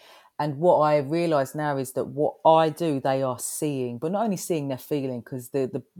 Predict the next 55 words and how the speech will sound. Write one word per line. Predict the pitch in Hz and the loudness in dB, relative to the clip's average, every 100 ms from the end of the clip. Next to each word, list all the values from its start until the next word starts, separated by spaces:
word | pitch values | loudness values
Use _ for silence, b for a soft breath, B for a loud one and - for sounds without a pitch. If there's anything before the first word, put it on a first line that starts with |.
| - | -4
the, | 131 - 139 | -4 -4 -6
the | |
movement, | 135 151 160 - 127 | -4 -2 -2 -4 -10
the | 117 | -2
way | 143 143 | 0 2
that | |
I | 117 | 2
move, | 139 139 139 - - - _ | 0 -2 -2 -6 -16 -16 _
and | - 139 | -6 -6
I, | - - | -8 -6
what | 151 131 | 2 2
I | |
mean | 151 156 139 | 2 0 -2
is, | 123 | -6
is | 120 | -8
how | 151 147 139 | -2 0 2
I | 127 | 2
walk, | 127 143 135 - - _ _ _ _ _ | 2 2 2 -2 -14 _ _ _ _ _
how | - 147 143 | 4 6 8
I | 143 | 4
express | - - 156 - | 0 -2 -2 -2
myself, | 139 - 131 - | -6 -4 -6 -2
they're | 165 | -2
picking | 175 202 214 | -2 -6 -2
all | 190 | 0
of | 170 | 2
that | 147 | 2
up. | 156 120 - _ _ _ _ | 2 0 -4 _ _ _ _
So | - 165 | 0 2
if | 175 | 4
they | 208 208 | 6 6
see | 208 202 190 | 6 2 4
me | 175 | 2
looking | 165 170 | 0 0
after | 160 185 - | -2 -2 -2
myself | 156 131 - 123 - | -2 -2 -2 -4 -2
in | 135 | -6
the | 135 | -2
morning, | 143 147 127 123 | -2 -2 -4 -4
like, | 131 | -4
my | 131 131 | 0 0
little | 123 | 0
boy | 139 139 | 0 -2
comes | - 131 117 | -2 -8 -4
down | 123 120 | -4 -4
'cause | 131 | -8
he's | 120 | -8
a | |
bit | 120 117 | -6 -6
of | |
an | 131 | -4
early | 127 | -4
riser | 127 127 120 | -2 -4 -4
like | 120 127 | -6 -4
me, | 143 135 | -6 -6